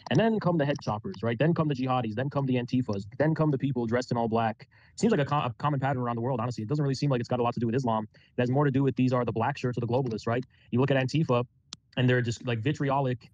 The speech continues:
calls to violence and the way they do actually engage in violence, very similar. I mean, the only difference is they can't get away with as much in America. But imagine Antifa unleashed. That's what the jihadis were that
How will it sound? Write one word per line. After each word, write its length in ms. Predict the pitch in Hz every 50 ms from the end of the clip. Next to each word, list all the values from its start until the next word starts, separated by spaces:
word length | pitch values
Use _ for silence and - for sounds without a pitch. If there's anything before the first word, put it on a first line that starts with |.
| _ _ _
calls 240 | - 131 135 139 135 -
to 80 | 127
violence 380 | 117 117 135 143 117 113 113 113
and 60 | 110
the 60 | 113 110
way 140 | 117 123
they 100 | 117 117
do 220 | 110 110 131 139 131
actually 240 | 120 120 - 120 113
engage 240 | 110 110 123 135
in 80 | 123 113
violence, 380 | 110 110 110 110 113 113 - - - - _ _ -
very 200 | - 135 208 214
similar. 360 | - 170 180 202 156 123 113 104 110
I 40 |
mean, 120 | 120 135 131
the 60 | 147
only 120 | 180 185
difference 280 | - - - - 139 120
is 40 | 113
they 100 | 127 127
can't 140 | - 135 127
get 100 | 123 117
away 120 | 120 127
with 100 | 127 123
as 60 | 113
much 260 | 107 123 139 131 -
in 60 | 113 107
America. 380 | 110 135 143 127 - 104 104 101 - _ _ _ _ _ _ -
But 80 | 123
imagine 300 | - 127 151 180 175 175
Antifa 420 | 147 147 143 - 156 156 135 127 127
unleashed. 360 | 127 127 135 143 117 - - -
That's 160 | 120 135 -
what 140 | - 139 123
the 60 | 127
jihadis 380 | 117 120 120 120 120 120 117 110
were 260 | 113 127 123 113 104
that 240 | 110 113 110 - -